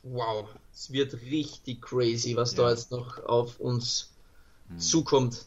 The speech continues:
Speaker 1: Natürlich
Speaker 2: Mhm.
Speaker 1: Cagliari mit einem immensen Selbstvertrauensboost, was das natürlich geben muss in Minute,
Speaker 2: Mhm.
Speaker 1: äh, neunundneunzig jetzt gegen Salernitana noch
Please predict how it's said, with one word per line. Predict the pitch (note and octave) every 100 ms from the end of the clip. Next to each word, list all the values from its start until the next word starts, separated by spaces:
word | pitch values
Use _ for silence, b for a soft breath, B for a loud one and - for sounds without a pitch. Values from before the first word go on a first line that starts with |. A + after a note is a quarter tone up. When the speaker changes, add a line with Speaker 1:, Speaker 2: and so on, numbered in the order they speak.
| -
Speaker 1:
Natürlich | B2+ C3+ C3 -
Speaker 2:
Mhm. |
Speaker 1:
Cagliari | - C3+ D3+ D3 D3+ D3
mit | D3+ D#3 -
einem | D3+
immensen | F#3+ F3+ F3 D#3+ G3 - B2 A2+ -
Selbstvertrauensboost, | - C#3 C#3 D3 - C3+ C3 C#3 D3+ D3 - E3 F3+ -
was | D#3+ D#3
das | D#3+
natürlich | D#3 D3+ D#3+ D#3
geben | D3 D#3 E3+
muss | E3+ D#3+
in | D#3
Minute, | D#3+ D#3+ D#3 D#3+ D#3 B B B
Speaker 2:
Mhm. | -
Speaker 1:
äh, | C3 C#3+
neunundneunzig | D3 D3 E3 D#3 D#3 D#3 D#3
jetzt | D#3 -
gegen | D#3+
Salernitana | D3 D3+ D3+ D#3 D#3 D3 D3 E3+
noch | E3 E3